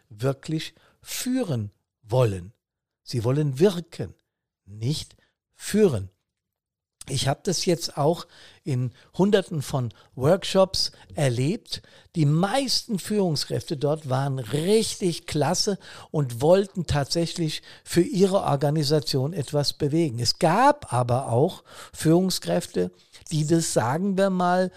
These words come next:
nicht weiter interessiert hatte. Ich habe dann im Vorgespräch mit einigen, ich mache öfter mal so Interviews mit den Führungskräften, um rauszubekommen, wo hängt's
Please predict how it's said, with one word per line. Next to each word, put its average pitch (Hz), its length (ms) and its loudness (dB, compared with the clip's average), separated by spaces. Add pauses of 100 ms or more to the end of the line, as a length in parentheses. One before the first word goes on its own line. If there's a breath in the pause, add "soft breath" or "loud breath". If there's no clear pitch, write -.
(220 loud breath)
nicht 180 400 -2
weiter 170 360 2
interessiert 185 1000 -4 (160)
hatte. - 420 -6 (580)
Ich 135 140 4
habe 185 100 2
dann 190 140 4
im 151 140 2
Vorgespräch 196 920 -4 (220 loud breath)
mit 151 160 -2
einigen, 196 480 0
ich 147 180 -6
mache 135 200 -4
öfter 151 260 -4
mal 123 200 -2
so 120 80 -6
Interviews 185 680 -4
mit 151 120 -6
den 139 140 -4
Führungskräften, 180 640 -4
um 123 80 0
rauszubekommen, 143 800 -2
wo 113 100 0
hängt's 120 540 -4